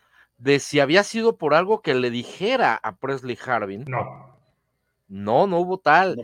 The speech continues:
Speaker 3: parece,
Speaker 1: Eh,
Speaker 3: ¿no?
Speaker 1: o si a la hora que se voltea, este, antes del choque con, con Tony Corrente, él dice algo, ¿no? Pero aparentemente no.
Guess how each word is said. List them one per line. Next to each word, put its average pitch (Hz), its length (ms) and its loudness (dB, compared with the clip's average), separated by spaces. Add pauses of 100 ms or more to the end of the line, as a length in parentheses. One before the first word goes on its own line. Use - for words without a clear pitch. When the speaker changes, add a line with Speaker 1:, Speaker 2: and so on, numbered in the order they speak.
Speaker 3:
parece, 139 560 -2
Speaker 1:
Eh, 156 60 -2
Speaker 3:
¿no? - 80 -18
Speaker 1:
o 196 520 6 (400)
si - 280 -4
a 131 100 2
la 131 220 2
hora 220 280 0
que 226 180 -8
se 180 200 -4
voltea, 143 960 -2 (600)
este, 113 760 -8
antes 147 400 -4
del 127 200 -6
choque 143 320 -12
con, 107 560 -12
con 104 220 -12
Tony 135 220 -8
Corrente, 160 600 -2 (600)
él 180 280 4
dice 135 360 -6
algo, 95 380 -8 (400)
¿no? 101 340 -14 (300)
Pero 117 420 0
aparentemente 180 800 -4
no. 127 240 -10